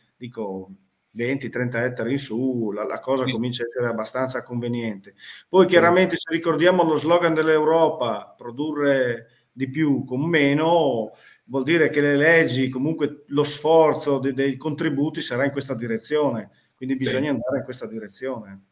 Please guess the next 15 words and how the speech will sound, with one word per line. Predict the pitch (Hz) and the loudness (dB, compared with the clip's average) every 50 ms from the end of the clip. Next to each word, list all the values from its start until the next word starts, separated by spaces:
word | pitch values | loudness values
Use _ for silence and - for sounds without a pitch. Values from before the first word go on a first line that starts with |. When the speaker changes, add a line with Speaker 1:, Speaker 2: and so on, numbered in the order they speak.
| _ _ _ _ _ _ _ _ _ _ _ _ - | _ _ _ _ _ _ _ _ _ _ _ _ -2
Speaker 2:
Sì, | - 151 | -2 0
sì, | 147 - 165 156 139 - - | 0 2 2 2 0 0 0
anche, | - - - 165 180 170 - 156 135 135 123 - - | 2 4 4 4 2 2 4 6 6 6 4 2 -4
anche, | - 123 127 139 147 143 - 147 | -6 -2 -2 -2 -2 -2 -2 -2
diciamo | 131 123 120 - 131 135 131 123 | -2 -2 0 -2 -2 0 -2 -2
così, | 113 120 117 131 131 | -4 -2 0 2 2
la | 117 117 | 2 2
direttiva | 113 117 120 113 110 110 - 131 131 117 123 123 | 2 2 2 2 0 0 2 0 2 2 0 -4
Farm | - 123 117 120 123 | -2 -4 -4 -4 -2
to | - 117 | -4 -6
Fork, | 110 - 120 117 117 117 110 - - | -4 -4 -4 -2 -2 -4 -4 -6 -4
no? | 104 104 110 113 110 - - | -2 0 0 0 -2 -4 -2
Poi | - 110 113 110 | 2 2 2 2
tanto | 113 117 123 120 131 127 | 0 -4 -4 -4 -6 -6
criticata | - 127 120 110 127 110 - 120 127 131 131 127 - 123 120 117 107 | -4 -4 -6 -6 -6 -8 -6 -4 -4 -4 -4 -2 -4 -4 -4 -4 -10